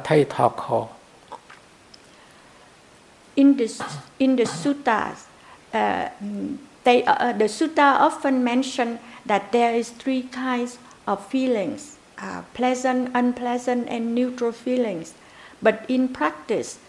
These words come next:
Speaker 2: when you meditate, the feelings that you have most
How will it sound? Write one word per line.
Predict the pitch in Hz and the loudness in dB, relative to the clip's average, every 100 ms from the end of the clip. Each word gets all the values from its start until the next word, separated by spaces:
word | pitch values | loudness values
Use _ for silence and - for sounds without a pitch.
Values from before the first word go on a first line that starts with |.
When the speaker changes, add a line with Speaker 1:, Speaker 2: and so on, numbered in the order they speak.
| - | -4
Speaker 2:
when | 247 254 254 | 2 4 4
you | 247 247 | 4 2
meditate, | 247 269 262 233 - 220 - 117 - - - - | 2 2 0 -4 -8 -8 -8 -10 -20 -20 -20 -6
the | 214 | -4
feelings | 220 302 311 302 277 269 - 240 | 0 2 2 4 4 2 0 -4
that | 208 208 | -4 -2
you | 247 | -2
have | 240 254 240 | -2 -2 2
most | 247 269 339 - | 4 4 2 -2